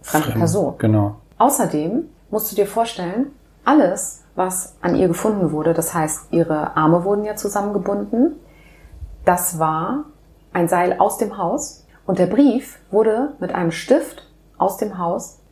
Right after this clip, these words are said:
Speaker 1: geschrieben, auf Papier aus dem Haus.
Speaker 2: Das konnte alles zugeordnet
Speaker 1: Das
Speaker 2: werden.
Speaker 1: konnte
Speaker 2: Ja.
Speaker 1: zugeordnet werden. Und man hat getestet, wie lange es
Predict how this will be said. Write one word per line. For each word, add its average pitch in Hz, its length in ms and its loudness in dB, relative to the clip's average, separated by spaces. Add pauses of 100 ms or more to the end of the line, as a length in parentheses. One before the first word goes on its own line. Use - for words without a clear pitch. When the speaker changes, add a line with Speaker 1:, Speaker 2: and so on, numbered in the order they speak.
Speaker 1:
geschrieben, 185 600 -2 (440)
auf 185 200 0
Papier 196 580 0 (220)
aus 160 220 2
dem 156 180 -6
Haus. - 440 -12
Speaker 2:
Das 107 200 0
konnte 113 180 2
alles 110 240 2
zugeordnet 101 360 0
Speaker 1:
Das 170 100 0
Speaker 2:
werden. 95 100 -2
Speaker 1:
konnte 202 160 2
Speaker 2:
Ja. 214 60 -4
Speaker 1:
zugeordnet 165 440 0
werden. 156 160 -8
Und 170 100 -2
man 170 140 -4
hat - 140 -6
getestet, 226 500 -2
wie 185 60 0
lange 220 320 2
es - 260 -6